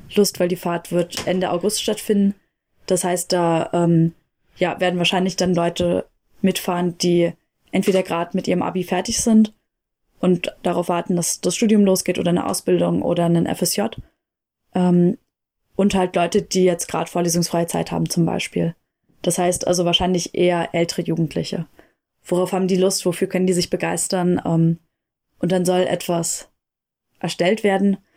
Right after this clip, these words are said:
Das heißt, ein Material, was auch wieder, so wie die anderen Workshops zum Beispiel,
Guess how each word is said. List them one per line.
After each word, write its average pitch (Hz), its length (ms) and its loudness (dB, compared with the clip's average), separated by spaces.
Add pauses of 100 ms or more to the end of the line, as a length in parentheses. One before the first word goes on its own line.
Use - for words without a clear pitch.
(160)
Das - 280 -4
heißt, - 220 0
ein 185 160 -2
Material, 180 420 0
was 175 160 -2
auch - 240 -8
wieder, 190 300 0
so 175 160 -2
wie 185 160 4
die 185 160 0
anderen 226 300 2
Workshops 214 440 -2
zum 202 140 0
Beispiel, 180 560 0